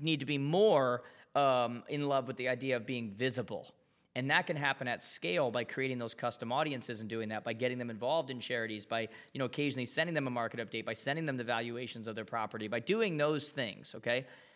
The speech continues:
Now, for leads, for, you know, for these, for these leads, people that could lead to a conver-, uh, a, a transaction or a sale or whatever industry you're in,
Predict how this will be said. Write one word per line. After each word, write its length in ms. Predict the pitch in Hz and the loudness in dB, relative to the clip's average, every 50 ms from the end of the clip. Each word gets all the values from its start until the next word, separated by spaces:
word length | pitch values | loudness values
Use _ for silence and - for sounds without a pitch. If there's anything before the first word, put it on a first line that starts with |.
| - - | -8 0
Now, 180 | - 180 175 151 | 2 2 2 2
for 200 | - - 180 175 | 2 2 2 2
leads, 800 | 180 220 262 294 269 156 135 139 147 147 151 151 - - - _ _ _ _ _ _ _ - - | 2 2 2 2 4 4 4 4 2 0 -2 -8 -14 -18 -18 _ _ _ _ _ _ _ -20 -8
for, 340 | - - 175 170 165 151 - - | 0 4 4 6 6 4 2 0
you 100 | 175 170 | 0 2
know, 160 | 160 147 135 | 2 2 2
for 160 | - - 165 | 0 0 0
these, 280 | 156 160 156 151 143 - | 0 0 0 -2 -2 -4
for 120 | - 156 | -6 -2
these 300 | 156 151 147 131 127 - - | 0 0 0 -2 -4 -8 -6
leads, 680 | 139 143 151 170 180 190 180 156 139 139 151 160 147 - | -2 0 0 2 2 2 4 4 4 4 2 0 -2 -6
people 260 | - 156 151 139 143 | -4 -4 -2 -2 0
that 80 | 139 139 | -2 -2
could 180 | - 143 123 135 | -2 -4 -4 -2
lead 300 | 139 147 156 160 147 - | -2 -2 0 -2 -2 -2
to 100 | 151 135 | -2 -4
a 60 | 123 | -4
conver-, 360 | - 131 123 117 123 110 92 | -4 -4 -6 -4 -2 -2 0
uh, 640 | 76 117 117 117 117 - - 117 117 110 113 113 - - | 0 0 0 0 0 0 0 0 0 2 0 -2 -2 -2
a, 60 | 113 | -2
a 40 | 113 | -2
transaction 640 | - 135 127 117 104 120 113 113 117 - - 135 127 | -2 -4 -4 -2 -2 -2 -2 -2 -2 -4 -4 -4 -2
or 140 | 120 113 107 | -2 -2 -4
a 40 | |
sale 500 | 107 - - 135 120 113 120 123 131 127 | -4 -6 -4 -2 0 2 2 2 2 2
or 120 | 123 113 110 | 2 0 -2
whatever 440 | 113 117 117 120 120 120 123 120 120 | -2 -2 0 0 0 0 0 -2 -2
industry 500 | - 127 127 127 123 - - 131 123 123 | -4 -6 -4 -4 -6 -6 -6 -8 -8 -6
you're 240 | 120 131 151 170 | -4 -4 -2 -2
in, 260 | 202 202 165 156 165 | 0 0 -2 -2 -4